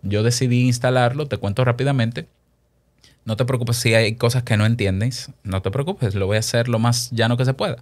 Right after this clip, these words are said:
Yo tengo el dominio, compré el dominio hace muchos años de esto es podcast punto net,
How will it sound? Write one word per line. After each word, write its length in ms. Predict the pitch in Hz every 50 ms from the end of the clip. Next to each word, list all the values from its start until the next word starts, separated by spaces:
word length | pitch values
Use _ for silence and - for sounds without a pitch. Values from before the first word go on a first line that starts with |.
| _ _ _ - - - - - - - _
Yo 580 | - 117 117 123 131 139 143 143 147 143 139 - -
tengo 260 | 131 127 131 131 135
el 80 | 127 123
dominio, 640 | 127 123 127 131 131 139 139 143 143 143 131 - - - - _ _ -
compré 320 | - 110 104 - 107 107
el 80 | 113 120
dominio 300 | 123 127 123 127 131 139
hace 120 | 131 127
muchos 260 | 110 107 - 127 -
años 220 | 127 127 143 147 131
de 300 | 110 107 110 127 135 - - - - _
esto 320 | - 101 110 110 - - 117
es 100 | 110 -
podcast 440 | - - 110 107 - 107 104 - -
punto 300 | - 113 107 98 101 143
net, 220 | 156 147 117 120